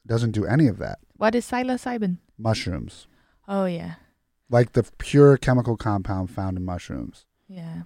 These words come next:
Speaker 2: Yeah, yeah. I don't know. I've never done mushrooms. I will say with the ketamine therapy, I did know someone who was doing it. And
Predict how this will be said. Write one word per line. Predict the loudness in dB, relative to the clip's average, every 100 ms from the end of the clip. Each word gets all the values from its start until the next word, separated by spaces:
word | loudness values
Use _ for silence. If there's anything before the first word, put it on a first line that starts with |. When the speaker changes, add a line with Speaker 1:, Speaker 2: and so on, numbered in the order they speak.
| _ _ _ _ _ _ _ _ _ _ _ _ -20 _
Speaker 2:
Yeah, | 0 2 2 -2 0
yeah. | 2 2 0
I | 2
don't | 2
know. | 2
I've | 0 0
never | -2 -2
done | 0 0
mushrooms. | 0 -2 -4 0
I | 2
will | 4
say | 2 0
with | 0
the | -2
ketamine | -2 0 2 2 0
therapy, | -2 -4 -4 -4
I | -4
did | -4 -2
know | 0 -2
someone | -2 -2
who | -2
was | -4
doing | -4 -4 -2 -2
it. | -4 _ _ _ _ _ _ -2
And | 0 2 0 -4